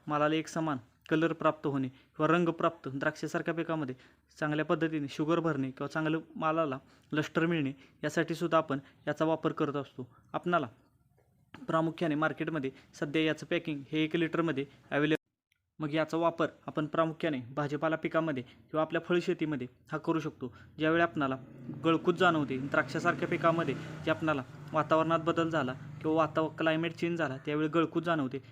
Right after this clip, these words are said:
त्यावेळीसुद्धा आपण कॅल्शियमचा वापर हा फवारणीद्वारे करू श-, करू शकतो की ज्यामुळे आपणाला जी गळ होणार आहे किंवा गळ सु-, कुजूची जी समस्या जाणवते ती जाणवणार नाही.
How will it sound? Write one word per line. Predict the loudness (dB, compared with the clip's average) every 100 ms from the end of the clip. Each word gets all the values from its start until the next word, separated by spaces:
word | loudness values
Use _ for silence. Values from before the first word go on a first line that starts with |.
| -12 -2
त्यावेळीसुद्धा | 0 0 2 2
आपण | 2 0 -6 -14 -2
कॅल्शियमचा | -2 0 -2 0
वापर | 2 2 -2 -4 -6
हा |
फवारणीद्वारे | -4 0 2 2 0 0
करू | 0 -4
श-, | -4 -6
करू | -4 -4
शकतो | -10 -12 -14 -16 _
की | -2
ज्यामुळे | 0 2 0
आपणाला | -2 -4 -6 -14 _ -6
जी |
गळ | 2 4
होणार | 4 2 0
आहे | -2
किंवा | -6 0
गळ | 2 0
सु-, | 0 -2
कुजूची | 0 -2 -2 -4
जी | -10 _ -12 -4
समस्या | -2 -2 -2
जाणवते | 0 2 0 -4
ती | -10 -16 _ 0
जाणवणार | 2 2 0 0
नाही. | -4 -6